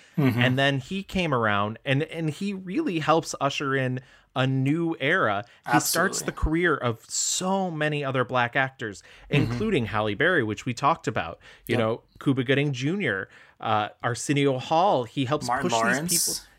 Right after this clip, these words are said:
Speaker 2: Yeah, Martin Lawrence. He pushes these people, Tommy Davidson, he pushes these people forward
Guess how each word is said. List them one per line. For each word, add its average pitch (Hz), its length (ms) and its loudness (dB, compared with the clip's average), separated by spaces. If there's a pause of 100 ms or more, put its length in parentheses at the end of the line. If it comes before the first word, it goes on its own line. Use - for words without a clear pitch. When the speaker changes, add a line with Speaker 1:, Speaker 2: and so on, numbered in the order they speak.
Speaker 2:
Yeah, 190 380 0
Martin 190 280 2
Lawrence. 226 260 2
He 160 100 -4
pushes 202 460 -6
these 190 200 -6
people, 139 500 0 (320)
Tommy 123 260 2
Davidson, 131 560 0 (200)
he 185 100 -8
pushes 208 320 0
these 226 140 -6
people 151 400 -4
forward 147 720 -2